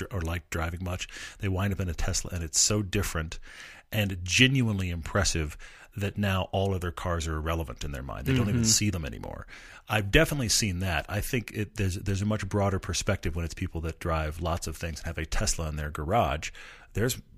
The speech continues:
Speaker 1: real merit to that, too.
Speaker 2: Mm-hmm. Yeah, I hear that.
Speaker 1: Alex Maiden asked on Facebook, he says, "I used to have a G T eighty-six. Now I have a Nissan three seventy Z."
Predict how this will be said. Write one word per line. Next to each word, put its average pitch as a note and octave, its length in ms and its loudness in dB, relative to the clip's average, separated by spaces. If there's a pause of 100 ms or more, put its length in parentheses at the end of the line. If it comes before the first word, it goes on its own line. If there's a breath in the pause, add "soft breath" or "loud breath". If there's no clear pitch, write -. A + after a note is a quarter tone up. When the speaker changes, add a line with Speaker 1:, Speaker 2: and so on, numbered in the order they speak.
(120)
Speaker 1:
real G#2 180 6
merit G#2+ 420 2
to - 100 2
that, - 240 -2
too. D3 260 0 (380)
Speaker 2:
Mm-hmm. A#2+ 460 2 (420)
Yeah, A2 220 4
I G#2 40 4
hear A2 140 4
that. A2 240 2 (880 soft breath)
Speaker 1:
Alex D#3+ 320 6
Maiden D3 240 4
asked B2+ 240 4
on A#2 100 2
Facebook, - 520 2 (260)
he - 80 -8
says, A2+ 320 2
"I A2+ 60 4
used C#3 420 4
to E3+ 40 4
have C#3 200 4
a A#2+ 60 4
G A#2 160 2
T A#2+ 180 4
eighty-six. - 680 0 (680)
Now C3 320 4
I D3 80 6
have F2 360 2
a F2 40 0
Nissan F#2+ 420 0
three G#2 160 0
seventy F2+ 380 2
Z." D#2+ 400 -4